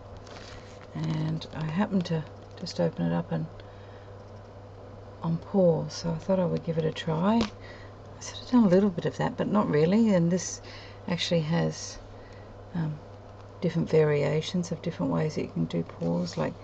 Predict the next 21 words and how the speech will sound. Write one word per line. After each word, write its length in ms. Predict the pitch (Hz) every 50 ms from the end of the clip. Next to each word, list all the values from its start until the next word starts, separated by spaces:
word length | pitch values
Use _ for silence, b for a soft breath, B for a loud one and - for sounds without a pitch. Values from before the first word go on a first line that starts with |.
| B B B B B B B B B - -
this 160 | - - -
is 100 | 80 76
actually 320 | 78 78 76 - - - 76
a 60 | 76
pour 340 | - - - 82 80 80 80
that's 300 | - - - 139 - -
then 180 | 151 156 156
sprinkled 460 | 151 - - - 160 156 - - 160
with 120 | 165 170 160
alcohol. 760 | 160 151 151 156 - - 160 147 - 160 156 156 156 156 147 - - - - - - - - - - - - - - - - - - - - - -
Um, 300 | 175 160 160 160 156 156 156 156 151 - - - - - - - - - - - - - - - - - - - - - - - - - - - - - -
some 260 | - - 165 160 156
are 40 | 147
mixed 300 | 147 156 - - - -
with 140 | 165 156 -
gel, 320 | - 160 156 156 160 160
some 220 | - - 165 160
are 60 | 156 151
mixed 280 | 156 160 - - -
with 240 | - 160 156 - -
water, 400 | 165 160 160 160 165 165 165 160